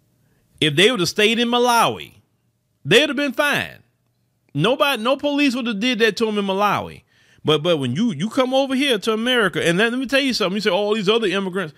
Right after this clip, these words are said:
immigrants south of the U S border, they treat them different. Yes, they discriminate on some of them too. Let me not, let me make sure I, I say that they do some discrimination. Actually, I just read a, um, a interesting article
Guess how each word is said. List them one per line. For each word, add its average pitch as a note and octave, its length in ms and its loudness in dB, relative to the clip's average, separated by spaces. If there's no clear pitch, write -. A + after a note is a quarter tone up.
immigrants B3 420 0
south A#3+ 320 0
of G#3+ 220 -2
the F#3 60 -8
U A3 200 -4
S G3+ 320 -2
border, A3+ 580 0
they F3 140 0
treat G#3+ 260 -4
them C#3+ 180 -4
different. A#2 360 -6
Yes, G#3 280 4
they A#3 140 -2
discriminate G#3+ 600 0
on G#3 100 -4
some G3+ 240 -4
of G3 60 -6
them G3+ 160 -2
too. F#3 280 -2
Let D#3+ 140 -2
me F3 100 -2
not, E3+ 240 0
let C#3+ 120 -4
me E3+ 140 0
make D#3+ 240 -2
sure D#3+ 260 0
I, C3 180 0
I - 20 -4
say C3+ 240 -2
that B2 140 0
they A2+ 100 0
do C#3+ 360 0
some B2+ 220 -6
discrimination. C3+ 640 -2
Actually, C#3+ 260 -2
I C3+ 40 -8
just B2+ 160 -6
read B2 300 0
a, A2+ 160 0
um, F#2+ 420 -6
a A2+ 140 -2
interesting F#3 420 -2
article E3 540 -2